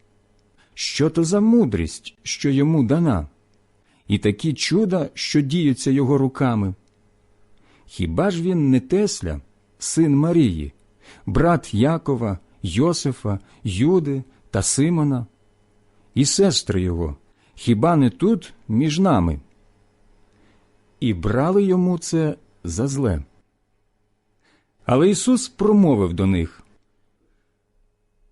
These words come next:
«Нема пророка без пошани, як тільки у своїй країні, між власною родиною та у своєму домі».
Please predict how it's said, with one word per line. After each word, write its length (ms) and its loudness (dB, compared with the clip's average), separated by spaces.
«Нема 460 2
пророка 680 2
без 300 -2
пошани, 680 -4
як 320 0
тільки 440 2
у 200 0
своїй 380 0
країні, 600 -2
між 320 2
власною 640 2
родиною 600 0
та 100 0
у 100 0
своєму 520 0
домі». 440 -2